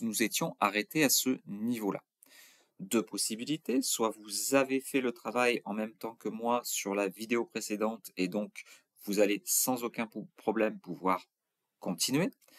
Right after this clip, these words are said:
soit vous ne l'avez pas fait, vous prenez cette vidéo en cours de route et vous voulez, euh, réaliser le contenu de cette vidéo. Dans ce cas-là, je vous propose de re-, récupérer la ressource téléchargeable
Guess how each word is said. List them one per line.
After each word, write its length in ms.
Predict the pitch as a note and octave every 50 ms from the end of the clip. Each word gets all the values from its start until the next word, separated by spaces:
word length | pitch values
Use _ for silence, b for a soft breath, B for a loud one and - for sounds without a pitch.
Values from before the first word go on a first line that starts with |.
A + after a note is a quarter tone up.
| B B B B -
soit 580 | - - - - C#3+ D#3+ E3 D#3+ - - - - -
vous 320 | G#2+ G2+ - - A#2+ A#2+
ne 120 | A#2 A2+
l'avez 260 | G#2+ G#2 F#2+ F2+ F#2+ F#2
pas 200 | - A2+ - - _ _ _ - -
fait, 200 | - G3+ G#3+ C4 B3+ - - - -
vous 120 | - - G3
prenez 280 | - - A#2+ A2 A2+
cette 220 | A2 - G#2 F#2 F2
vidéo 500 | G2+ G#2+ B2+ B2 A#2+ B2 A#2+ A#2 G#2+ F#2+
en 80 | F#2
cours 240 | F2+ - - G2 G2
de 80 | F2 G#2
route 340 | A2+ D#3 G3+ A3+ - - - - -
et 180 | A#2 A#2 A#2 -
vous 280 | G2+ G#2 G2+ G#2 G2 F#2+
voulez, 360 | - G2+ G#2+ C#3+ F3 G#3+ A3 b b b b b _ - -
euh, 140 | G2 F#2+ - -
réaliser 760 | - - B2 C3+ C3 A#2+ A2+ G#2+ G2 F#2+ G2+ A2+ D3 G#3 A3 -
le 160 | - A2+ A#2
contenu 380 | G#2+ - G#2 F#2+ - - C#3 E3
de 40 | E3+
cette 160 | - A#2+ A2+
vidéo. 320 | A#2+ A#2+ G#2 G2 F#2 - - _
Dans 140 | - B2+ C#3+
ce 80 | C#3 -
cas-là, 280 | - C3+ B2 A2 G2+
je 140 | F#2+ - G#2
vous 160 | G2+ G#2+ B2
propose 420 | - _ - - - G#2 G#2 F#2+ F2
de 80 | F2
re-, 340 | F2+ - A#2 C3 C3 - - - -
récupérer 600 | - D3 - - - - - B2 A2+ A2 G2+ - B B B B B B B B B B B
la 280 | - - G2 G2 G2+ G#2
ressource 380 | - C3 C3 - C3+ A#2+ - -
téléchargeable 720 | A#2 G2+ G2+ G2 - - F#2+ F2+ F#2 G2+ F#2+ F2+ F2 -